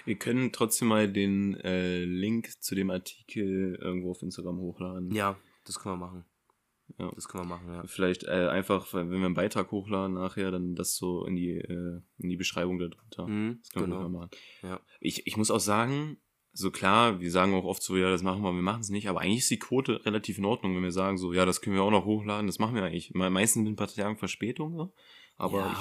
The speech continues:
Speaker 1: find,
Speaker 2: gut.
Speaker 1: da sind wir eigentlich relativ zuverlässig.
Speaker 2: Ich würd sagen, so eine
Speaker 1: Muss man Props
Speaker 2: fünfundsiebziger,
Speaker 1: geben.
Speaker 2: fünfundsiebziger Quote
Speaker 1: Ja.
Speaker 2: haben wir.
Speaker 1: Ja.
Speaker 2: Dass wir's
Speaker 1: Ja,
Speaker 2: machen,
Speaker 1: safe.
Speaker 2: ja. Gut, kommen wir nun, äh, zu dem, was man aus dem Trailer ziehen konnte. Ich würd sagen, wir fangen erstmal mit Rivals an.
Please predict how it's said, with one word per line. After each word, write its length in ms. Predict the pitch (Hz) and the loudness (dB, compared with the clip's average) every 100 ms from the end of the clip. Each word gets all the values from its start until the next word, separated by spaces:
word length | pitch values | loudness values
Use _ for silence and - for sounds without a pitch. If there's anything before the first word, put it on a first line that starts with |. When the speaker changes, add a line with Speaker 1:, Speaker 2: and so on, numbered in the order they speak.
| 98 | -4
Speaker 1:
find, 20 | |
Speaker 2:
gut. 240 | 110 - | -4 -2
Speaker 1:
da 180 | 123 123 | -2 -2
sind 160 | 113 117 | -2 0
wir 40 | 117 | 2
eigentlich 220 | 117 - | 0 0
relativ 300 | 117 117 104 | -2 -2 -6
zuverlässig. 640 | - - - 87 - 87 | -12 -14 -6 -6 -4 -8
Speaker 2:
Ich 40 | 95 | -6
würd 120 | 101 | -2
sagen, 160 | 110 107 | 0 0
so 60 | |
eine 60 | 107 | -2
Speaker 1:
Muss 100 | - | -2
man 100 | 104 | -2
Props 220 | 104 107 | 0 0
Speaker 2:
fünfundsiebziger, 160 | 101 95 | 2 2
Speaker 1:
geben. 120 | 90 | 0
Speaker 2:
fünfundsiebziger 560 | - 104 95 - 95 90 | -4 -6 -6 -6 -6 -6
Quote 260 | - 90 95 | -10 -4 4
Speaker 1:
Ja. 60 | 95 92 | 4 2
Speaker 2:
haben 100 | 87 _ _ _ _ _ | -8 _ _ _ _ _
wir. 80 | 95 | -2
Speaker 1:
Ja. 140 | 92 - | 0 -4
Speaker 2:
Dass 160 | - 87 | -12 -8
wir's 120 | 90 | -6
Speaker 1:
Ja, 40 | 85 | -6
Speaker 2:
machen, 120 | 85 87 | -8 -8
Speaker 1:
safe. 80 | 85 | -8
Speaker 2:
ja. 140 | 85 - _ _ _ _ - - - _ | -8 -14 _ _ _ _ -20 -20 -20 _
Gut, 340 | - 131 117 - _ - - | 2 2 2 -6 _ -20 -10
kommen 160 | 117 | -4
wir 100 | 127 | 0
nun, 300 | 127 123 123 | 0 0 0
äh, 560 | 107 110 110 110 107 104 | -2 -2 -2 -2 -2 -4
zu 140 | - | -4
dem, 180 | 101 110 | -2 0
was 180 | 104 - | -2 -4
man 80 | 104 | -6
aus 200 | 95 - | -6 -6
dem 160 | 101 | -6
Trailer 400 | - 95 95 92 | -6 -4 -2 -2
ziehen 240 | - 101 98 | -4 -4 -4
konnte. 260 | 90 87 90 90 | -6 -10 -10 -8
Ich 120 | 95 | -6
würd 120 | 101 98 | -6 -6
sagen, 140 | 104 | -6
wir 80 | 104 | -6
fangen 200 | - 110 | -6 -6
erstmal 240 | 107 110 | -6 -6
mit 160 | 104 92 | -6 -6
Rivals 420 | 95 113 110 95 | -4 -4 -4 -4
an. 240 | - 127 | -6 -6